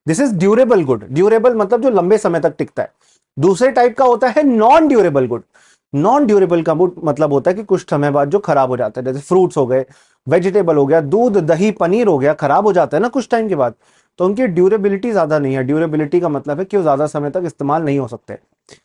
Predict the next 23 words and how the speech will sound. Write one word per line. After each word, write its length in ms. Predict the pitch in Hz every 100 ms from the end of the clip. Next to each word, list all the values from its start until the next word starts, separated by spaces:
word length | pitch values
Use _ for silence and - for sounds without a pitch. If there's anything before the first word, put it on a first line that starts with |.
| _ _ _
थर्ड 260 | 165 208 247
कैटेगरी 520 | 226 202 214 214 208
है 100 | 202
जी 140 | 185 247
सेमी 380 | - 170 196
ड्यूरेबल 420 | 190 160 147 139 131
गुड्स। 220 | 120 117
सेमी 320 | - 156 202
ड्यूरेबल 420 | 185 180 175 165
मतलब 360 | 165 151 190 294 _ _ _ -
थोड़े 260 | 160 196
ड्यूरेबल, 440 | 190 175 175 226 269
थोड़े 260 | 180 170
नॉन 300 | 185 151 151
ड्यूरेबल, 340 | 143 131 120 123
कुछ 220 | 196 185
समय 200 | 180 180
तक 140 | 185
चलते 300 | - 160 156 214
हैं, 60 |
उसके 180 | 175 170
बाद 200 | 147 151
उनका 320 | 147 135 208